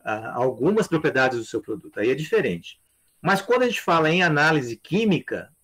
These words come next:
né, um laboratório de análise química, aí é diferente, você tem que se abster de comer dentro do laboratório, se abster de beber, né, fumar muito menos,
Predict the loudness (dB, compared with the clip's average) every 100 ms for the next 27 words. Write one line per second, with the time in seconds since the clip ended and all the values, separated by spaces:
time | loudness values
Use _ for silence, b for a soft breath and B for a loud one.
0 | _ -12 -6 -4 -2 0 0 0 0 0
1 | 0 -2 0 0 0 -2 -4 -6 -6 -6
2 | -10 _ _ _ 0 2 0 -4 -16 b
3 | b b _ 0 2 2 2 2 2 0
4 | -2 -2 -2 -6 -6 -6 -6 -6 -8 -10
5 | -14 -14 _ _ _ -10 -4 -2 -2 0
6 | 0 2 0 0 0 2 0 -2 -4 -4
7 | -4 -2 0 0 -2 -6 -8 -6 -4 -2
8 | 0 -2 0 2 2 0 b b b b
9 | b -12 -10 -10 -14 b b b -10 -4
10 | -2 0 0 -4 -4 -6 -2 -2 -2 -4
11 | -6 -10